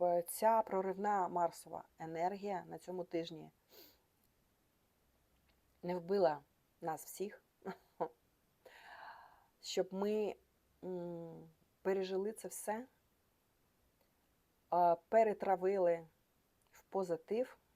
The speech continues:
і прожили цей тиждень усвідомлено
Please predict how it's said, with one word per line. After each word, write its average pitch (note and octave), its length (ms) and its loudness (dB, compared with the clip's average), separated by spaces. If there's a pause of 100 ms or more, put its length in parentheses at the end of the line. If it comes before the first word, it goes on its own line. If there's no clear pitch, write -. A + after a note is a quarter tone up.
(1000)
і F#3 60 -2
прожили F#3 440 0
цей F3+ 360 -2
тиждень F3 480 -4 (220)
усвідомлено F#3 800 -4